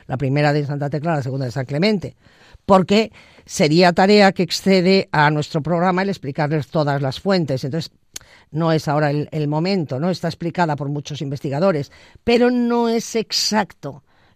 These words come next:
eh, lo que declara en la introducción.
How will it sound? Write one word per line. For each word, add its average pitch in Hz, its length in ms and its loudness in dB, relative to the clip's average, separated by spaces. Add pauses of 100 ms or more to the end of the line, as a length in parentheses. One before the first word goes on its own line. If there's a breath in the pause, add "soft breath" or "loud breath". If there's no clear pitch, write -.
eh, 143 320 -2
lo 143 160 -2
que 160 120 -6
declara 156 640 2 (420 soft breath)
en 120 720 -4 (1080)
la 151 160 0
introducción. 117 640 -6